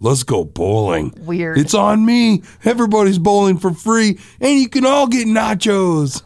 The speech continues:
Speaker 1: You could buy the bowling alley, or you could just go bowling. There's a story about, like, um, Billy Ray Cyrus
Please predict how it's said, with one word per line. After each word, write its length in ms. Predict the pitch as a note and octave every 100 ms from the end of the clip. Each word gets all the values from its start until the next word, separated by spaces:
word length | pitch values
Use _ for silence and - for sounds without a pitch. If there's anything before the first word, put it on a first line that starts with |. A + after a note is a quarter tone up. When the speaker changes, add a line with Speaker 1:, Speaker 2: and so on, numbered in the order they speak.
| -
Speaker 1:
You 140 | A2+ B2
could 140 | G#2+
buy 180 | D3+ F#3+
the 80 | E3+
bowling 380 | G3+ G#3 F3+
alley, 320 | D#3 D3+ D3 D3+ - -
or 140 | C4 B3
you 100 | G#3
could 100 | D#3+
just 160 | B2+
go 100 | G#2+
bowling. 360 | F#2+ E2 - - - - - - _ _ - - _ _ _ _ -
There's 220 | A#2 C#3
a 60 | C#3
story 340 | - B2 A2+
about, 260 | G2+ G#2 G2+
like, 280 | G2 F#2 - - - - - G#2
um, 360 | G#2+ G2+ F#2
Billy 200 | F#2+ A#2+
Ray 160 | G#2+ F#2+
Cyrus 540 | - A#2 F2 E2+ -